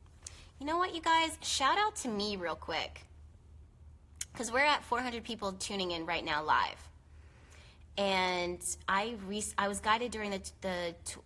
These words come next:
the, I think it was the full moon in my twelfth house, full moon in Cancer, but it happened to fall in my twelfth house, and I was guided to put my account on private.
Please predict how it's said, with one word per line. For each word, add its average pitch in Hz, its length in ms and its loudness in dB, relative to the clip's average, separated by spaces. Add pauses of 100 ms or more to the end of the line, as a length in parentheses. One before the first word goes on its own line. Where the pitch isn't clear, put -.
the, 170 420 -2
I 196 40 -4
think 240 120 -6
it 269 40 -2
was 247 80 -4
the 202 80 -6
full 208 220 -4
moon 196 180 0
in 180 60 -2
my 170 100 -2
twelfth 165 360 -2
house, - 460 -4 (240)
full 233 100 -2
moon 226 220 -4
in 185 340 -2
Cancer, 165 680 -4 (440)
but 185 120 -2
it 190 180 -2
happened 208 320 2
to 196 60 -8
fall 190 160 2
in 185 40 -2
my 175 100 -2
twelfth 170 280 -4
house, 170 280 2
and 175 100 -4
I 196 220 2
was 214 140 -8
guided 185 340 -2 (120)
to 165 340 -6
put - 160 -10
my 170 120 -4
account 160 340 -6
on 156 140 -6
private. 131 500 -2